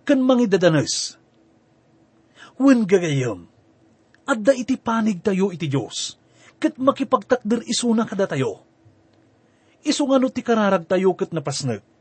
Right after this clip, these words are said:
No iti tenga dagiti unoy ken panagsagaba ket mabalin tayo pay laang ti kumamang iti Diyos. Tapno denggen na kumadag iti araro tayo.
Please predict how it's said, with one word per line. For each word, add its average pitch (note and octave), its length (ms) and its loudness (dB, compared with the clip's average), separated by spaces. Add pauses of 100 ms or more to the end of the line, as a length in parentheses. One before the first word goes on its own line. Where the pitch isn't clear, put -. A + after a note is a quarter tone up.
(760)
No D4 200 -2
iti A#3 160 -6
tenga A3+ 400 0
dagiti G#3 320 2
unoy F#3 440 -2
ken F#3+ 200 -2
panagsagaba D3+ 720 -2
ket G#3+ 160 -2 (380)
mabalin C4 420 4
tayo A#3 240 -2
pay G#3+ 200 0
laang G3+ 280 0
ti A3+ 80 -8
kumamang G3 480 -4
iti D#3+ 160 -8
Diyos. B2+ 480 -8 (280)
Tapno B3+ 480 2
denggen A#3 480 -2
na A#3+ 80 -4
kumadag G#3+ 400 0
iti F#3 160 -4
araro D#3 400 0
tayo. A#2+ 320 -4